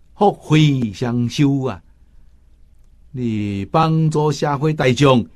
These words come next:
是修福啊，家己心地清净，一尘不染是修慧啊，福慧双修啊！毋是叫你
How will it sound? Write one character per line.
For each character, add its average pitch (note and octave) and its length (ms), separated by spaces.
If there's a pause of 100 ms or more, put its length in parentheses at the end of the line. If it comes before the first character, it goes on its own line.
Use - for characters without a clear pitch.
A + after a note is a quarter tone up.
(120)
是 - 160
修 B2 240
福 G#2+ 380
啊， A#2+ 120 (2250)
家 E3 240
己 D#3 440
心 F3+ 500
地 E3+ 340
清 F3 340
净， E3 280 (120)
一 A3+ 200
尘 D3+ 380
不 F3 160
染 F3 400 (140)
是 G#2 240
修 C#3 280
慧 C#3+ 440
啊， B2+ 120 (1080)
福 F#3+ 180
慧 C3+ 580
双 G#2 300
修 B2 360
啊！ G2+ 180 (1800)
毋 D3 240
是 D3+ 300
叫 G3 340
你 F3 280